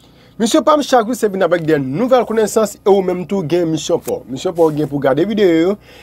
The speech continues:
partager vidéo, like vidéo, inviter l'autre amis, l'autre con-, région, communauté, à, comme ça pour nous capable grandir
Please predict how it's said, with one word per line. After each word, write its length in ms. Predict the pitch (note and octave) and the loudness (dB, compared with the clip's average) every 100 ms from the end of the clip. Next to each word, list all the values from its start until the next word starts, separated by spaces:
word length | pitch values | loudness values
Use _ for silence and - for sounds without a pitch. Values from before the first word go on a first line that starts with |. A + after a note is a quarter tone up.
| - | -16
partager 380 | - D#3 D3+ D3 | -2 2 2 0
vidéo, 360 | G3 F#3+ F3+ F3 | -2 2 2 4
like 260 | D3 F#3+ | 4 2
vidéo, 340 | E3+ F3 E3+ D#3+ - | -2 0 2 2 2
inviter 360 | E3 D#3 G3+ | -2 0 2
l'autre 260 | B3 G#3 D3+ | 4 2 0
amis, 140 | F#3 | 0
l'autre 200 | D#3+ E3 | 4 4
con-, 200 | D#3 E3+ D3+ | 2 -4 -2
région, 320 | C#3 D3 G3 A3+ | 0 0 0 -2
communauté, 480 | G#3+ G3 F3 D3+ D#3+ | -2 -2 -2 -2 -2
à, 120 | D#3 | -2
comme 200 | - G3+ | -2 -4
ça 140 | F3 | -2
pour 100 | D#3+ | -4
nous 60 | E3+ | -2
capable 240 | D3+ C#3+ | 0 -2
grandir 440 | C3+ C#3 B2+ D3+ | -2 -4 -2 -2